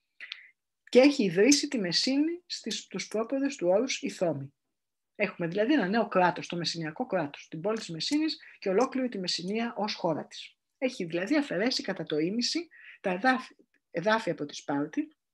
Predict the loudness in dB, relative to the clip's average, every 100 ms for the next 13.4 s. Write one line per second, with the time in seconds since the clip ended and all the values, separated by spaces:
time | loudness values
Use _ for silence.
0 | _ _ _ _ _ _ _ 2 2 4
1 | 0 -2 -2 -2 -2 -2 -4 0 0 2
2 | 0 0 -2 -4 -2 2 2 2 -8 -8
3 | -14 -18 -18 -8 -2 0 0 -2 -2 -2
4 | -2 -2 -4 -6 -8 -10 -20 -20 _ -6
5 | -6 -6 2 4 6 4 2 2 2 0
6 | 0 0 0 -2 -4 -8 -12 -12 -8 -2
7 | 4 4 4 2 2 6 6 6 -2 -2
8 | -2 -2 -2 -8 _ _ _ _ -8 2
9 | 6 8 6 2 2 0 -2 -2 0 2
10 | 4 6 8 8 6 6 4 4 2 4
11 | 4 4 -2 -10 _ _ _ _ 4 10
12 | 10 8 4 4 4 6 6 8 6 6
13 | -2 -4 -8